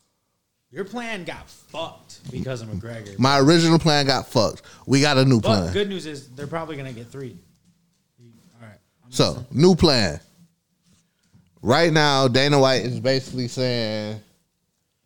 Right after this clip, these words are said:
Speaker 2: part three is, is, go-, is basically on the way.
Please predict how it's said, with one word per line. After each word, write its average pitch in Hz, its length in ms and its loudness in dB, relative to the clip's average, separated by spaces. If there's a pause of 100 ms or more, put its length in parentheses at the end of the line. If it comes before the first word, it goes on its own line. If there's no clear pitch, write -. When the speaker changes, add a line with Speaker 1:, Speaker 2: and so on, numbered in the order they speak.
(840)
Speaker 2:
part 165 300 2
three 135 300 6
is, 110 300 0
is, 113 260 0
go-, 110 220 -2
is 117 200 0
basically 117 400 2
on 104 140 0
the 101 60 -2
way. 85 300 -8